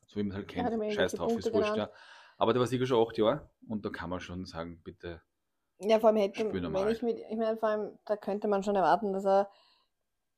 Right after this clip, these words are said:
Speaker 2: sich ein bisschen hinstellt, drauf achtet, schaut, wo er hinschießt, den Ball ausholen lässt. Der hat ihm ja eigentlich nur geschoben.
Speaker 1: Und wie ich den
Speaker 2: Oder
Speaker 1: zurückgeschaut hab,
Speaker 2: zusammengekehrt,
Speaker 1: hab ich mir
Speaker 2: sag mal jetzt mal.
Speaker 1: gedacht, wie der Martin da wohl
Speaker 2: Mhm.
Speaker 1: reagieren wird.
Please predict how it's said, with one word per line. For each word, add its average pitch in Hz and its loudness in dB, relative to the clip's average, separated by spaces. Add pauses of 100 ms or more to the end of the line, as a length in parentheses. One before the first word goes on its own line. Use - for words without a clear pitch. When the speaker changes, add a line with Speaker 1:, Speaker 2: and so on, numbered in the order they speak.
(180)
Speaker 2:
sich 196 -4
ein 214 -2
bisschen 226 -2
hinstellt, 202 -4
drauf 196 -6
achtet, 175 -6 (100)
schaut, 185 -4
wo 196 -2
er 190 0
hinschießt, 202 -6
den 196 -8
Ball 175 -2
ausholen 175 -4
lässt. 180 -6
Der 190 2
hat 175 0
ihm 202 0
ja 190 -2
eigentlich 185 -8
nur 196 -8
geschoben. 160 -10
Speaker 1:
Und 110 0
wie 117 4
ich 135 2
den 131 4
Speaker 2:
Oder 202 8
Speaker 1:
zurückgeschaut 117 6
hab, 131 4
Speaker 2:
zusammengekehrt, - -
Speaker 1:
hab - -20
ich - -8
mir 117 4
Speaker 2:
sag 117 6
mal 120 4
jetzt 117 0
mal. 117 6 (140)
Speaker 1:
gedacht, - -16 (1000)
wie 98 -8
der 92 -4
Martin 123 -2
da 110 -4
wohl 117 -4
Speaker 2:
Mhm. 78 0
Speaker 1:
reagieren 90 -6
wird. 85 -12